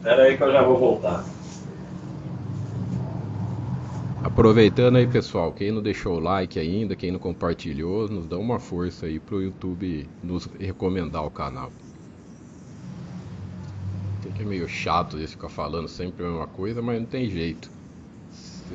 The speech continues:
Speaker 2: O, o algoritmo do YouTube só funciona dessa maneira.
Speaker 1: Voltei aqui, ó. Dá pra ver?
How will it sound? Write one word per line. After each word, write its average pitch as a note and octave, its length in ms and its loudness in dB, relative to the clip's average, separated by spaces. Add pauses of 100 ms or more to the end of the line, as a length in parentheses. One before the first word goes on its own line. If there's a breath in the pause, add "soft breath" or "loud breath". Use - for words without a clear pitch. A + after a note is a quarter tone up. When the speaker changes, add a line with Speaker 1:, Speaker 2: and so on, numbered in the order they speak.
Speaker 2:
O, D2+ 600 -8
o E2 40 -6
algoritmo F2+ 520 -4
do F#2 100 -4
YouTube F2+ 440 -6
só G2+ 580 -6 (520)
funciona G2+ 800 0 (360)
dessa F#2 300 -8
maneira. D2+ 460 -8 (1700)
Speaker 1:
Voltei C3+ 480 10
aqui, B2 280 6
ó. F#2+ 180 6 (220)
Dá A2+ 140 8
pra A2 200 4
ver? C3+ 300 4